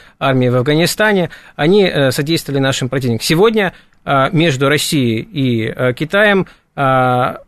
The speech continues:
всё, всё, э, формируется стратегическое партнёрство, оно становится всё, э, мы становимся всё ближе. Кстати, в том числе благодаря политике Дональда Трампа, который, который по факту нас сближает. У нас, э, отношения с Пакистаном в-, на,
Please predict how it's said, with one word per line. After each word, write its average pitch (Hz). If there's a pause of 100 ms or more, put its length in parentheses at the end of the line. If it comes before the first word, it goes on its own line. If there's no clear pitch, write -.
(220)
всё, -
всё, 160
э, 147
формируется 170
стратегическое 147
партнёрство, 185
оно 170
становится 151
всё, 160
э, 147
мы 160
становимся 156
всё 151
ближе. 123
Кстати, 151
в -
том 175
числе 196
благодаря 143
политике 143 (240)
Дональда 151
Трампа, 117
который, 143
который 143 (180)
по 139
факту -
нас 131
сближает. 139 (440)
У 170
нас, 196
э, -
отношения 175
с -
Пакистаном 185 (340)
в-, -
на, 170